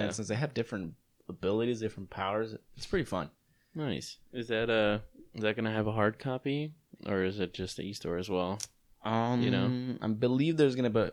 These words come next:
Speaker 2: be a hard copy, if
Speaker 1: Oh,
Speaker 2: I'm not
Speaker 1: nice.
Speaker 2: mistaken. Yeah.
Speaker 1: Is that what you're gonna get, you think?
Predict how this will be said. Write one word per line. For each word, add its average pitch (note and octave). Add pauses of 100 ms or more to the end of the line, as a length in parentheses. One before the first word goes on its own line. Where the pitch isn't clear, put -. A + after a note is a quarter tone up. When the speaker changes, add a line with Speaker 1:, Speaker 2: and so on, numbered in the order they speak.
(120)
Speaker 2:
be A#2
a G#2+
hard G#2
copy, -
if -
Speaker 1:
Oh, A2
Speaker 2:
I'm G#2+
not G#2+
Speaker 1:
nice. G#2
Speaker 2:
mistaken. G2+
Yeah. G#2 (220)
Speaker 1:
Is G#2+
that G2
what F#2+
you're F#2+
gonna F2+
get, F2
you A#2+
think? B2+